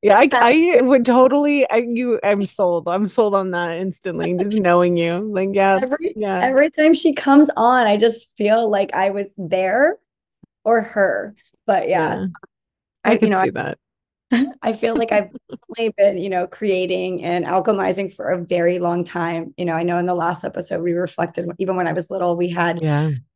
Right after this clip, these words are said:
Speaker 2: I had an herb garden and would brew tea and, you know, wrap my mom's
Speaker 1: Mm-hmm.
Speaker 2: friends' feet in algae at, by the creek. And my parents would just, you know, pull in the driveway and be, "Where did you
Speaker 1: Yeah,
Speaker 2: learn?"
Speaker 1: like, what, what is
Speaker 2: <laughs>
Speaker 1: this? What is it?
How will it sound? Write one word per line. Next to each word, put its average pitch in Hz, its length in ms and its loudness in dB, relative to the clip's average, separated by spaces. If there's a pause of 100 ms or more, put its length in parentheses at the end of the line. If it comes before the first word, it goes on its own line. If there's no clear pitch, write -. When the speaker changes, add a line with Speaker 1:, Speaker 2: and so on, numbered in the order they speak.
(300)
Speaker 2:
I 185 120 2
had 170 360 0 (220)
an 175 180 -4
herb 247 300 4
garden 226 480 2
and 185 100 -8
would 165 160 -12
brew - 300 -12
tea 226 440 2
and, 190 160 0
you - 80 -10
know, - 180 -6
wrap 214 260 -2
my 202 180 -2
mom's 202 380 -4
Speaker 1:
Mm-hmm. 151 40 -16
Speaker 2:
friends' - 260 -6 (200)
feet - 180 -4
in 220 220 2
algae 226 640 2
at, 208 320 0
by 202 120 0
the 190 120 -2
creek. 233 460 -4
And 175 100 -2
my 175 140 -4
parents 202 380 -4
would 185 100 -8
just, - 180 -10
you 202 60 -6
know, 170 160 -6
pull 226 260 4
in 214 100 2
the 208 80 0
driveway 190 380 4
and 190 100 -2
be, - 60 -8 (800)
"Where 196 220 -8
did 277 200 -4
you 262 80 0
Speaker 1:
Yeah, 233 80 4
Speaker 2:
learn?" 175 100 0
Speaker 1:
like, 190 140 2 (340)
what, 214 360 0
what 247 240 0
is 262 120 4
Speaker 2:
<laughs> 277 60 2
Speaker 1:
this? 196 300 2
What 220 140 -4
is 220 180 -4
it? - 80 -6